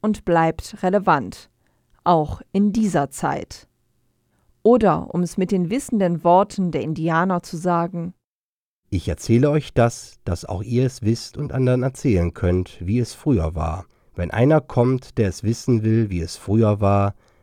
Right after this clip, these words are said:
Speaker 2: dann sollte er ihm das erzählen.“
Speaker 1: Erzählt es deshalb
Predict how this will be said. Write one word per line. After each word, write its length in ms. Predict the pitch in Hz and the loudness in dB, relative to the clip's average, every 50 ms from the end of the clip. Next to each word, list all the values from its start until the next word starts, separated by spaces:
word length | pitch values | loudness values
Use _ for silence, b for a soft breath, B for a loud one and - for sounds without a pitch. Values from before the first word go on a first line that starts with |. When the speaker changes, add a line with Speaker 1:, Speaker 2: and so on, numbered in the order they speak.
| - - | -12 -10
Speaker 2:
dann 140 | 82 85 | -8 -6
sollte 260 | 82 90 87 87 82 87 | -2 0 0 0 0 -2
er 40 | |
ihm 220 | 87 80 80 85 - | -2 -2 -4 -4 -2
das 320 | 95 104 107 - - - | -2 -2 -2 -2 -10 -8
erzählen.“ 720 | 151 139 131 - - - 143 113 85 80 80 85 87 - - _ _ _ _ _ _ _ _ _ _ _ _ _ _ _ _ _ | -8 -8 -8 -8 -4 -2 0 0 0 -2 -6 -8 -12 -16 -18 _ _ _ _ _ _ _ _ _ _ _ _ _ _ _ _ _
Speaker 1:
Erzählt 520 | - 202 196 - - - 269 262 294 - - | 0 0 2 2 -4 -2 0 0 0 0 -2
es 160 | 196 - - | -10 -8 0
deshalb 600 | - 196 202 - - - 196 185 180 - - | 0 0 0 0 -2 0 0 0 0 -2 -4